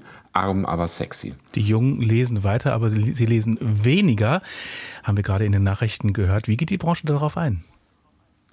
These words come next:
Speaker 1: Die Branche wird darauf eingehen, indem sie eine ganze Halle mit New Adult Büchern, äh, dieses Mal präsentieren wird, um das zu bedienen. Ob sie tatsächlich weniger lesen, ja, darüber wird gestritten, denn gekauft werden diese Bücher
Speaker 2: <laughs> Ja.
Speaker 1: ja, und es wird darüber auch diskutiert.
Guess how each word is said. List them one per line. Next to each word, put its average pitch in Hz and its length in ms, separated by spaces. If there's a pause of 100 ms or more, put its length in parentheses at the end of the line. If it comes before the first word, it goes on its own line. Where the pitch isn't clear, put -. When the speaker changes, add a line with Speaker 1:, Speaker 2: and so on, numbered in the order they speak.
(680)
Speaker 1:
Die 107 140
Branche 107 460
wird 113 180
darauf 107 340
eingehen, 104 460
indem 101 420
sie 95 460 (400)
eine 92 460 (240)
ganze 107 500
Halle 131 220
mit 82 260
New 107 260
Adult 98 440
Büchern, 65 540 (280)
äh, 73 160
dieses 76 360
Mal 76 140
präsentieren - 760
wird, 95 200
um 85 160
das 78 300
zu - 280
bedienen. 90 600
Ob - 180
sie 104 120
tatsächlich 110 640
weniger 110 320
lesen, 107 280
ja, 101 80
darüber 104 520
wird - 320
gestritten, 101 500
denn 82 160
gekauft 107 640
werden 127 400
diese 78 240
Bücher - 380
Speaker 2:
<laughs> 78 60
Ja. - 0
Speaker 1:
ja, 80 200
und 85 160
es 80 120
wird 98 180
darüber 95 300
auch 101 100
diskutiert. 117 580